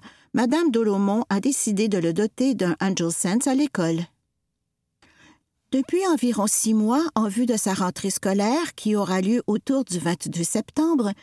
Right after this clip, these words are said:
j'ai expliqué au conseil scolaire Upper Grant que mon fils allait à l'école avec l'appareil », explique-t-elle, précisant que la demande a été refusée. « C'est frustrant pour moi, car les enfants utilisent d'autres appareils,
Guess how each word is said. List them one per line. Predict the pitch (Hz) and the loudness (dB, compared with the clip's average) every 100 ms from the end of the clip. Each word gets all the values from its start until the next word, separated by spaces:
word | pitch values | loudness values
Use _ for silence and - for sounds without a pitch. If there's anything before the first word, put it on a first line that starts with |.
| _ _ _ - | _ _ _ -4
j'ai | 202 349 | 0 0
expliqué | - - 294 - 381 | -2 -4 -4 0 0
au | 294 | 0
conseil | - 214 - 202 | 0 -2 0 -2
scolaire | - 202 208 226 233 | 0 0 2 0 0
Upper | - 185 | -2 -2
Grant | 185 226 277 277 196 - - _ | 0 2 2 0 -4 -8 -20 _
que | 262 | 2
mon | 269 285 | 2 2
fils | - 359 - | 0 -2 0
allait | 208 233 220 | 0 0 0
à | 202 | 0
l'école | 202 - 254 233 | 0 0 0 2
avec | 185 180 | 0 -2
l'appareil », | 180 190 202 196 190 175 175 _ _ - | -2 0 0 0 0 -2 -6 _ _ -4
explique-t-elle, | 190 - - 156 - 165 302 - - - | -4 -2 -6 -6 -2 0 0 -4 -16 -2
précisant | 285 302 294 202 208 | -2 0 0 2 0
que | 269 | 0
la | 170 175 | -2 0
demande | 190 220 285 302 | 0 2 2 2
a | 165 | 0
été | 175 170 | -2 -2
refusée. « | 160 262 - 294 185 147 - _ _ _ _ _ _ _ _ _ _ _ _ _ _ _ | -2 -2 0 -2 -2 -4 -6 _ _ _ _ _ _ _ _ _ _ _ _ _ _ _
C'est | - 254 | -4 -2
frustrant | - 269 - 339 359 | 0 -2 0 -2 0
pour | 269 | 2
moi, | 226 220 214 214 - _ | 2 2 0 -2 -12 _
car | - 208 | -2 2
les | 226 233 | 2 2
enfants | 240 302 359 | 2 2 0
utilisent | 285 226 220 247 196 | 0 0 2 2 2
d'autres | 302 311 233 | 0 2 0
appareils, | 208 196 190 185 214 | 0 0 0 2 0